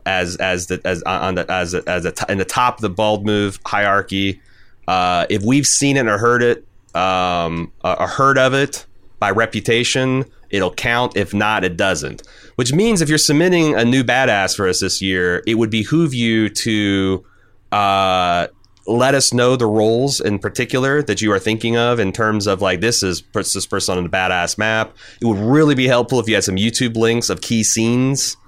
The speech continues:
that you want us to consider to show, you know, like, uh, if it's a, a minute or two of someone kicking ass, uh, because otherwise we just can't give credit to the roles. We can give credit to the roles that we know or recognize,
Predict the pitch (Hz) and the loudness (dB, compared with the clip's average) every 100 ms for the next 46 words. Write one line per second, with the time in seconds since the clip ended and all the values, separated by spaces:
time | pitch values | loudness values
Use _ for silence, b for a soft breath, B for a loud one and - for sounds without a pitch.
0 | b b b - 110 113 113 113 110 113 | b b b -6 -2 0 2 2 0 -2
1 | 110 101 120 117 120 120 - 117 107 104 | -2 0 0 2 0 -2 -2 0 2 2
2 | 104 98 95 95 92 - 90 90 87 - | 0 0 0 0 -2 -2 -2 0 -2 -4
3 | 90 76 85 73 69 85 98 110 110 98 | -6 -2 -2 0 0 -2 0 0 0 -2
4 | 117 110 95 110 101 120 113 107 107 107 | -2 0 0 -2 -2 -6 -4 -2 0 0
5 | 107 - - B B B _ 98 98 95 | -2 -4 -8 B B B _ -2 0 0
6 | 92 92 92 107 110 107 - 143 151 135 | 0 0 -2 -2 -2 -4 -2 0 2 2
7 | 117 107 107 104 104 101 113 107 117 - | 4 4 4 2 0 -2 -2 0 -2 -2
8 | - 127 120 90 107 107 - - 98 85 | -2 0 0 -2 -2 -2 -4 -2 0 -2
9 | - 90 85 82 78 65 65 104 107 110 | -4 -6 -4 -4 -4 -4 -8 -6 -4 -2
10 | 139 143 175 151 143 135 117 113 107 113 | -2 0 0 2 0 2 2 0 2 2
11 | 120 104 104 107 113 113 117 120 120 | 4 4 2 0 0 0 2 0 -2